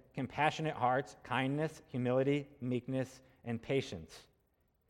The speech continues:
bearing with one another, and if one has a complaint against another, forgiving each other, as the Lord has forgiven you." So you also must forgive.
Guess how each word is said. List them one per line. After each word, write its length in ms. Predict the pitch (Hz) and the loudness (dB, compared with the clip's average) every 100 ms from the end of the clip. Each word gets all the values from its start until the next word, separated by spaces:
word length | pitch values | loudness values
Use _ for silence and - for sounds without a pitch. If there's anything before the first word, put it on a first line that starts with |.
| _ | _
bearing 420 | 92 131 165 170 | 0 6 8 8
with 140 | 170 156 | 6 6
one 300 | 147 147 147 | 6 6 6
another, 340 | 131 120 127 | 4 4 4
and 260 | 127 151 143 | 4 4 4
if 100 | 131 | 4
one 160 | 135 | 4
has 140 | 135 127 | 4 0
a 60 | |
complaint 360 | 117 120 139 143 | -2 -4 -2 0
against 300 | 123 120 - | 0 0 -2
another, 320 | 113 110 113 | -2 0 0
forgiving 460 | - 113 123 139 127 | -2 2 4 4 2
each 160 | 104 | 2
other, 340 | 110 101 101 95 - _ | 0 0 0 -4 -10 _
as 180 | 120 113 | 0 0
the 120 | 110 | 2
Lord 240 | 110 127 117 | 4 4 4
has 160 | 110 | 0
forgiven 400 | - 110 113 107 | 0 0 2 2
you." 280 | 107 87 87 - - - | 0 0 -2 -6 -20 -2
So 340 | 127 131 123 | 4 6 4
you 280 | 104 120 127 | 4 4 4
also 400 | 113 120 139 120 | 4 4 2 0
must 340 | 98 104 104 | 0 -4 -6
forgive. 460 | - 104 113 80 | -6 -2 0 -2